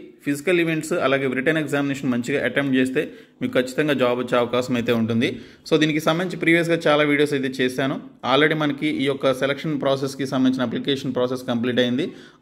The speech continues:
Already ఎగ్జామినేషన్ డేట్స్ కూడా అనౌన్స్ చేశారు. So బాగా ప్రిపేర్ అవ్వండి. ఇంకా ఈ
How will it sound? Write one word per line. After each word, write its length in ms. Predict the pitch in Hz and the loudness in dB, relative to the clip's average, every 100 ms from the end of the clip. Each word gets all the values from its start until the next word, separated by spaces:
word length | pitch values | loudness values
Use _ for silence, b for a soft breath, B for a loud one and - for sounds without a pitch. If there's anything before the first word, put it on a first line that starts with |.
| 123 | 4
Already 220 | 139 139 | 4 4
ఎగ్జామినేషన్ 500 | 117 143 143 135 135 117 | 2 0 0 -2 0 0
డేట్స్ 220 | 120 - | 0 -2
కూడా 100 | 135 135 | 0 0
అనౌన్స్ 260 | 120 120 120 | 0 -4 -2
చేశారు. 320 | 110 117 120 165 | -2 0 -2 0
So 60 | 143 117 | 0 2
బాగా 200 | 117 139 135 | 2 2 -2
ప్రిపేర్ 280 | 110 120 110 | 0 2 2
అవ్వండి. 280 | 110 110 165 - - _ _ B B B B B B 147 | 0 0 -2 -4 -18 _ _ B B B B B B 4
ఇంకా 140 | |
ఈ 20 | 170 | 6